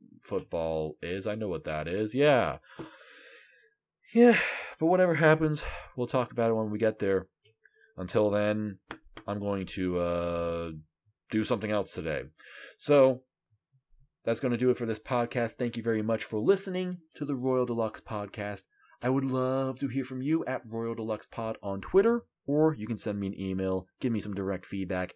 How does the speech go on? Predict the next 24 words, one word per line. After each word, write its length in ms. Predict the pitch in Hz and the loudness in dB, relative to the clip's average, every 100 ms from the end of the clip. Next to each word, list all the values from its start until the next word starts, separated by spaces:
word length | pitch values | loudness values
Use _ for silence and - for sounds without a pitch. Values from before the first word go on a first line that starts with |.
| - | -2
at 240 | 143 120 | 0 0
royaldeluxepodcast 1200 | 120 123 117 113 104 - - 98 92 - 87 87 - _ _ _ | 0 2 2 2 0 -2 -8 -6 -6 -6 -6 -6 -10 _ _ _
at 160 | 92 85 | -10 -10
gmail 540 | 85 87 82 80 80 - _ _ 80 | -8 -6 -6 -6 -6 -10 _ _ -8
dot 300 | 78 73 - | -8 -8 -10
com. 500 | - 123 127 127 - _ _ - - - - _ _ _ _ _ _ _ _ _ _ _ _ _ _ _ | -4 -2 -2 -4 -12 _ _ -20 -18 -20 -20 _ _ _ _ _ _ _ _ _ _ _ _ _ _ _
I 60 | 95 | -4
think 160 | 135 | 0
my 100 | 123 | 0
cat 320 | 95 - 92 85 | -2 -2 -4 -4
wants 160 | 80 | -10
to 80 | 78 | -10
say 180 | - 80 | -8 -8
hello. 480 | 76 78 73 69 - _ _ _ | -8 -8 -8 -12 -18 _ _ _
He 140 | 95 | -16
just 180 | 87 - | -14 -12
keeps 180 | 117 95 | -12 -10
walking 380 | 101 98 98 90 | -6 -6 -8 -12
around. 320 | 85 82 78 | -10 -8 -8
Hey, 140 | 107 | -8
you 120 | 95 107 | -8 -8
wanna 160 | 123 | -10
say 200 | - 95 | -10 -10
anything? 460 | 110 117 123 123 | -8 -10 -12 -12